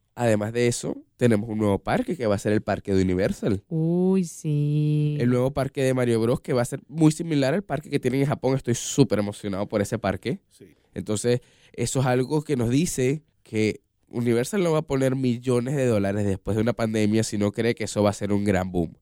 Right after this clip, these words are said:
Speaker 1: ¿ok? Y están invirtiendo ese dinero, van a creer que es un,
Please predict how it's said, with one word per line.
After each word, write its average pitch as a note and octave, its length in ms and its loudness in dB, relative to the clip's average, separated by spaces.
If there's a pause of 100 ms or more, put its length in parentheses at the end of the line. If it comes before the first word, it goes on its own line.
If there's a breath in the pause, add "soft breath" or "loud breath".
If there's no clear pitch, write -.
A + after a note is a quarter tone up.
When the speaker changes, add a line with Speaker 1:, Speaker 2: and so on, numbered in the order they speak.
(220)
Speaker 1:
¿ok? - 200 -6 (400 soft breath)
Y G#2+ 200 0
están A#2+ 260 0
invirtiendo B2 500 -2
ese C#3+ 160 -2
dinero, C#3 360 2
van A#2+ 240 -4
a C3 40 0
creer B2+ 320 2
que - 80 -6
es B2+ 60 0
un, A#2 180 -2